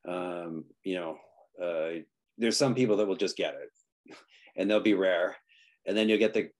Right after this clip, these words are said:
you know, you know, if you get a guy in there that just likes to pick things up and put it down, uh, they'll need biofeedback. So this is where, you know, positioning makes a huge difference, right? Giving them something to,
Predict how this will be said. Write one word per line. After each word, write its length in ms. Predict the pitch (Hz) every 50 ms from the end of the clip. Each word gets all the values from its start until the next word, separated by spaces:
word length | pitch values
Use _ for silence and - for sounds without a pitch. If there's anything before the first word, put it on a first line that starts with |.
| _ _
you 140 | - 117 107
know, 40 | 101
you 140 | 98 98 98
know, 60 | 95
if 180 | 101 107 110 113
you 80 | 117
get 140 | 110 123 113
a 60 | 113
guy 360 | 92 - 107 98 101 104 104
in 140 | 101 95 92
there 140 | 92 92 87
that 120 | 87 87
just 160 | 85 87 80 -
likes 140 | 90 87 -
to 60 | -
pick 240 | - - 104 101 - _
things 240 | - 90 90 85 80
up 180 | 87 90 - -
and 120 | 80 78
put 100 | - 87
it 100 | 85 67 - -
down, 420 | 101 110 113 101 87 80 80 76 - _ _ _ _ _ _ _ _ _ _ _ -
uh, 280 | 85 90 92 90 82 82 85 90
they'll 380 | 101 110 117 113 107 107 107
need 340 | 104 101 98 98 98 87 80
biofeedback. 800 | 90 87 90 85 82 - - 92 90 80 76 73 67 62 58 - _ _ -
So 600 | - - - 92 90 87 85 85 85 85 85 - -
this 160 | 127 139 135
is 100 | 131 104
where, 240 | 104 98 95 90 87
you 120 | 95 95
know, 200 | 90 85 82 85 _ _ _ _ _ _ -
positioning 520 | 117 104 90 113 120 117 - 113 107 101
makes 200 | 95 92 - - 92
a 20 |
huge 200 | 90 92 90 -
difference, 460 | - 90 82 - 90 95 92 - -
right? 240 | - 87 90 95 -
Giving 220 | - 95 90 90
them 120 | 92 90 85
something 320 | - - 82 - 92 92 85
to, 320 | 85 87 85 82 82 80